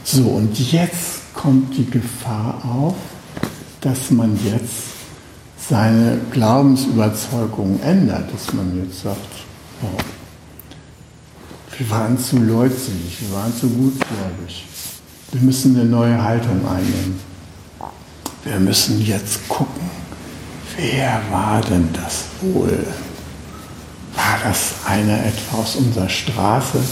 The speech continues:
von den Leuten, die unser Klo nutzen durften während des Straßenfestes? So. Wenn das, wenn dieser Geist so um sich greift, ja, dann macht man sich das Leben zur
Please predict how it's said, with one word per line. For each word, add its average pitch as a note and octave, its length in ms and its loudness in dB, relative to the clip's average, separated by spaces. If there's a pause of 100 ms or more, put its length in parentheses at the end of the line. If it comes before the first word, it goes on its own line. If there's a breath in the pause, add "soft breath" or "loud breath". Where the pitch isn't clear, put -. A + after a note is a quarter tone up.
(520 loud breath)
von A#2+ 180 0
den G#2+ 280 2
Leuten, A2+ 420 4
die A2+ 240 2
unser A2 260 0
Klo A#2 340 2 (100)
nutzen B2+ 600 2
durften A#2 460 -2
während A#2 200 -2
des - 220 -6
Straßenfestes? - 1160 -8 (2000)
So. A#2 160 -2 (1400 loud breath)
Wenn A#2+ 320 4
das, C3 240 4 (400)
wenn G#2 180 -2
dieser C#3 300 4
Geist A#2 460 -2
so - 80 -2
um D3 160 2
sich A#2+ 300 -4
greift, F2+ 260 -4 (420)
ja, - 60 -4 (420)
dann G2 260 4
macht B2+ 360 2
man G2+ 180 2
sich G#2 220 -4
das - 240 -6
Leben G2 480 0
zur - 200 -6